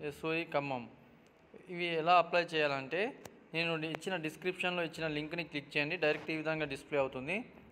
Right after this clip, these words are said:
కామెంట్ సెక్షన్లో కూడా చాలామందికి నేను రిప్లై ఇచ్చాను, లింక్ కూడా అక్కడ కూడా చూడొచ్చు మీరు. దాని మీద క్లిక్ చేస్తే మీకు డైరెక్ట్గా ఈ విధంగా స్క్రీన్ ఓపెన్ అవుతుంది. మీరు టీఎస్డబ్ల్యూఆర్ఈఎస్ డాట్ ఏసీ డాట్ ఇన్ అని అందులోకి వెళ్ళి అవన్నీ ఓపెన్ చేయడం అవసరం లేదు.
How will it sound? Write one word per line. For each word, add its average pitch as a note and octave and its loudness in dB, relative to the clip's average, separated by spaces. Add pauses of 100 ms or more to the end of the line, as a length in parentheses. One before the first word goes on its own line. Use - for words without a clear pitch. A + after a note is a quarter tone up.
(160)
కామెంట్ E3 2
సెక్షన్లో F3+ 2
కూడా F3+ 4 (120)
చాలామందికి E3 2
నేను D#3 -4
రిప్లై D3+ 0
ఇచ్చాను, C#3 -2
లింక్ C#3 -6 (100)
కూడా E3 0 (440)
అక్కడ D#3 2
కూడా E3+ 4
చూడొచ్చు D3 0
మీరు. D#3+ -4 (400)
దాని D3+ 6
మీద F#3+ 0
క్లిక్ F3 -4
చేస్తే F#3 0
మీకు F#3+ -2 (120)
డైరెక్ట్గా E3+ 2 (540)
ఈ D#3+ -8
విధంగా F3 -2
స్క్రీన్ F3 -8
ఓపెన్ D#3 -2
అవుతుంది. B2 -8 (180)
మీరు D3 -8
టీఎస్డబ్ల్యూఆర్ఈఎస్ D3+ -2
డాట్ C#3+ 2
ఏసీ C#3+ -4
డాట్ C#3+ 0
ఇన్ C#3+ -6
అని C#3+ -10 (480)
అందులోకి C#3+ -2
వెళ్ళి D3+ 0
అవన్నీ D3 0
ఓపెన్ C#3+ -4
చేయడం C#3 -4
అవసరం C3 -8
లేదు. D#3 -8